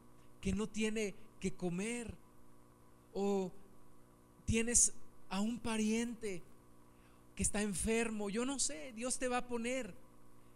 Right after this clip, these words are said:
Muestra los frutos dignos del arrepentimiento. <clears throat> Esto es en general para todos nosotros, pero luego unos publicanos se acercaron en Lucas tres doce y le dijeron: "Maestro, ¿y nosotros qué haremos?".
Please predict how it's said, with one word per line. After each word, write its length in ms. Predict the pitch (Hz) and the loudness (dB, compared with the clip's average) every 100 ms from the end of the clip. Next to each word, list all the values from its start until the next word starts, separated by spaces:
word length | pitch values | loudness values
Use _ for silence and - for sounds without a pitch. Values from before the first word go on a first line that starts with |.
| - | -10
Muestra 600 | 185 240 269 - 254 247 247 - | -2 2 4 2 2 0 -4 -6
los 260 | - 302 - | 0 2 2
frutos 640 | 214 240 240 220 220 - - - 151 | 0 0 0 -2 -2 -4 -8 -8 2
dignos 600 | 220 214 208 202 202 190 | 4 4 2 -2 -2 0
del 180 | 190 190 | 0 0
arrepentimiento. 1160 | 202 208 202 208 202 208 202 233 269 - 170 127 - - - - - | 0 -2 -4 -4 -4 -6 -4 -4 -4 -8 -10 -12 -16 -20 -20 -18 -12
<clears throat> 380 | 262 180 - | -10 -10 -2
Esto 280 | 202 226 254 | 2 4 4
es 100 | - | 4
en 100 | 226 | 2
general 680 | 208 196 185 180 208 254 233 | 0 0 0 0 -2 -4 -4
para 260 | 190 175 | -2 -2
todos 420 | 165 214 226 226 208 | -2 0 2 2 -2
nosotros, 640 | 202 226 247 247 196 - - - | -2 -2 -2 -2 -4 -6 -8 0
pero 180 | 196 208 | 4 6
luego 480 | 220 269 262 233 220 - - - - - - - - | 8 8 8 4 2 -10 -14 -16 -16 -20 -20 -20 -4
unos 280 | 196 220 220 | 0 2 2
publicanos 680 | 202 202 175 151 220 226 220 | 4 2 2 0 0 0 0
se 100 | 190 | 2
acercaron 720 | 175 170 165 214 220 208 180 | 4 2 0 -2 0 -2 -2
en 100 | 170 | -2
Lucas 280 | 190 196 175 | -2 -2 -2
tres 240 | 190 185 | 0 0
doce 380 | 185 233 - 190 - - - - | 0 0 -2 -4 -10 -14 -12 -2
y 80 | 175 | 6
le 120 | 196 | 8
dijeron: 420 | 202 - 233 233 | 8 4 2 2
"Maestro, 500 | 208 214 262 - 220 | 2 4 4 2 2
¿y 60 | 202 | 2
nosotros 480 | 202 247 233 240 - | 2 0 0 0 0
qué 140 | 233 | 2
haremos?". 640 | 226 277 359 339 285 - | 2 2 -2 -6 -4 -4